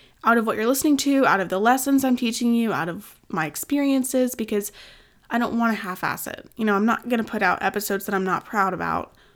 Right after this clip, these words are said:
or that I didn't really, like, think through and, you know, write a script for, so where I know the best things to say. So I was actually talking to one of my friends the other day, and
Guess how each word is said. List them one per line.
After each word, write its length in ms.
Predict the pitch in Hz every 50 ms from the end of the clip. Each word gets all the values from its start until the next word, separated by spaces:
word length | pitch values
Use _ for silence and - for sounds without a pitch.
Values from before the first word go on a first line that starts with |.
| _ _ _
or 100 | - 208
that 140 | 196 175 170
I 80 | 180 190
didn't 220 | 190 214 190 160
really, 200 | 175 185 190 185
like, 180 | 180 175 175 -
think 340 | - - - 226 214 214
through 400 | - - 214 196 190 185 180 175
and, 320 | 170 170 165 170 180 196 -
you 120 | - 185
know, 260 | 175 170 165 165 170 - - 233 226 -
write 160 | 208 190 180
a 40 | 180
script 400 | - - - - 208 190 - -
for, 460 | - - 202 185 170 160 165 190 - - _ - - - - - - _
so 180 | - - 233 214
where 80 | 208
I 80 | 190 190
know 240 | 196 190 180 180 185
the 120 | 180 196 190
best 260 | - 190 180 175 -
things 300 | - 202 180 160 165 -
to 100 | - 180
say. 280 | 185 - - - - - _ _ _ _
So 380 | - - - 247 226 233 226 - -
I 80 | 220 233
was 160 | 277 302 -
actually 400 | - 226 226 220 - - 247 233
talking 500 | - - - 220 220 - 240 233 226 226
to 600 | - - - - 233 233 226 226 226 226 214 -
one 260 | - 226 226 226 226
of 160 | 226 226 226 -
my 120 | 220 220
friends 380 | 214 - 220 208 208 208 208 -
the 100 | 214 208
other 200 | 202 208 202 202
day, 520 | 196 196 180 180 185 190 202 233 - - -
and 540 | - 220 220 220 220 220 214 214 214 214